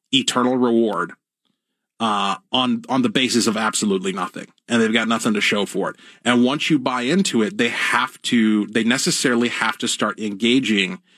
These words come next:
in gaslighting and the manipulation of your perception of reality in order to keep you in the fold.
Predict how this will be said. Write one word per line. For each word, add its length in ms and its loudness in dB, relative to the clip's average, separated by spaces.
in 320 2
gaslighting 840 -2
and 120 0
the 40 0
manipulation 640 0
of 100 -2
your 80 -4
perception 460 -2
of 120 -4
reality 640 -2
in 140 0
order 160 2
to 100 -4
keep 320 -2
you 300 2
in 160 2
the 80 -4
fold. 420 -4